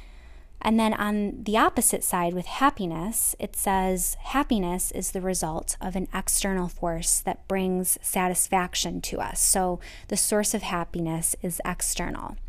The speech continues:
So the main difference I hear between the two, just with this first point, is that joy feels like it's more of an,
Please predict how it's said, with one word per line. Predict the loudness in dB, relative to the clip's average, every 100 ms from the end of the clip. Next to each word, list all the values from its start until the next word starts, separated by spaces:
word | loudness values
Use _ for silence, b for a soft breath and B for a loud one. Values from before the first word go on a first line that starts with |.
| B B B B
So | 2
the | 4
main | 6 8 10 10
difference | 8 4 2 2
I | 0
hear | -2 -2 0 0 2 0 -2 -12 b b -4
between | -2 0 2 2
the | 2
two, | 0 -2 2 2 2 2 -2 -12 -16 -18 -12 -8
just | 0 0 2 0
with | 0 2
this | 2 2
first | -2 0 0 -2 -4
point, | -4 -2 0 0 0
is | -2 0
that | 0 2 0 B B B B B B -20 -6 4
joy | 6 8 8 6
feels | 4 4 4 2
like | 2
it's | -2 -2
more | 0 4 2
of | 2 -4 -6
an, | -4